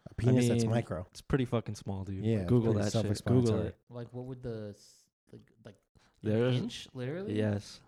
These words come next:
Speaker 3: Like, hard? An inch?
Speaker 2: Yeah.
Speaker 1: Yep.
Speaker 3: What the damn?
Speaker 2: Yeah, that's what I'm saying. Or even, like, there's people, there's, like,
Speaker 1: But
Speaker 2: dudes
Speaker 1: n-,
Speaker 2: with, like, three inch dicks
Speaker 1: but
Speaker 2: that
Speaker 1: let's
Speaker 2: are,
Speaker 1: not
Speaker 2: like
Speaker 1: even go that far. Let's just say he has, like, a five incher.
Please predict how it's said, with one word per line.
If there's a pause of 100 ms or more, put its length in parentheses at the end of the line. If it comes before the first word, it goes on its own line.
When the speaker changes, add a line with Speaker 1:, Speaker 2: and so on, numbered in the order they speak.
Speaker 3:
Like, (120)
hard? (220)
An
inch?
Speaker 2:
Yeah.
Speaker 1:
Yep.
Speaker 3:
What (800)
the
damn?
Speaker 2:
Yeah,
that's
what
I'm
saying. (1400)
Or
even,
like,
there's
people,
there's,
like,
Speaker 1:
But
Speaker 2:
dudes
Speaker 1:
n-,
Speaker 2:
with,
like,
three
inch
dicks
Speaker 1:
but
Speaker 2:
that
Speaker 1:
let's
Speaker 2:
are,
Speaker 1:
not
Speaker 2:
like
Speaker 1:
even
go
that
far.
Let's
just
say
he
has,
like,
a
five
incher.